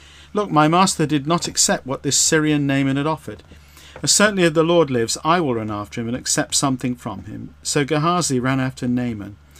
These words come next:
When Naaman saw someone running after him, he got down from his chariot to meet him and asked, "Is everything all right?" He answered, "Everything is fine. My master sent me with this message. Look,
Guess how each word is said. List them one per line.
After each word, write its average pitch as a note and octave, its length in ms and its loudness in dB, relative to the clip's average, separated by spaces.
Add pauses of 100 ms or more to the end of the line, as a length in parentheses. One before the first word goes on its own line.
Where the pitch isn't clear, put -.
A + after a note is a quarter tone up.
(300)
When C#3+ 160 0
Naaman F#3+ 300 2
saw F3 260 2
someone C#3+ 400 2
running D3 260 2
after C#3 320 -4
him, A2+ 180 -8
he A#2 80 -6
got C#3 240 -8
down C#3+ 220 0
from C3+ 140 -6
his B2 140 -6
chariot A#2+ 500 -8 (460)
to - 100 -2
meet C#3+ 300 2
him A#2 100 -2
and B2+ 100 0
asked, C3 260 -2
"Is C3+ 100 -4
everything D#3+ 320 -2
all D#3+ 120 -4
right?" A2 420 -10
He C3 100 -2
answered, B2+ 320 -4
"Everything B2 380 -4
is B2 120 -2
fine. A2+ 400 -4 (520)
My C#3+ 120 4
master F#3 380 4
sent - 360 2
me B2 140 0
with B2 140 -2
this C#3 240 -2
message. - 440 -8
Look, D#3 360 0